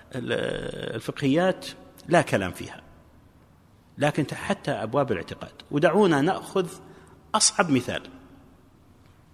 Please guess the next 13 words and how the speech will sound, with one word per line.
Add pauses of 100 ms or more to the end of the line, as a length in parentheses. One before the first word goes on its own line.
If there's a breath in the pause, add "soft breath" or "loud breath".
(520)
وهو
حديث (560)
الجارية، (1800)
لأن
هذا
هو
المحك
في
الحقيقة.
إذا
أردت
أن
تمتحن